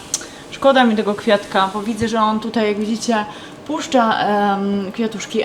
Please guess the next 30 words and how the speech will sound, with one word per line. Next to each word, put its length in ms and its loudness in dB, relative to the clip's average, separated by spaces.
ale 280 6
zaczyna 380 -2
mi, 380 4
e, 140 -2
wysychać, 440 -4
mimo 200 2
tego, 200 -2
że 100 -2
jest 180 -4
podlany, 400 0
bo 160 0
zapewne, 480 -2
e, 120 0
od 160 2
spodu 280 2
go 140 2
wysuszę. 480 -4
Wiecie, 200 -6
jak 140 -8
to 80 -10
mój 100 -6
mąż 240 -6
mówi, 220 -6
że 160 -6
on 140 -4
tyle 220 -4
nie 160 2
gra, 260 -2
ale 240 0
jednak, 340 2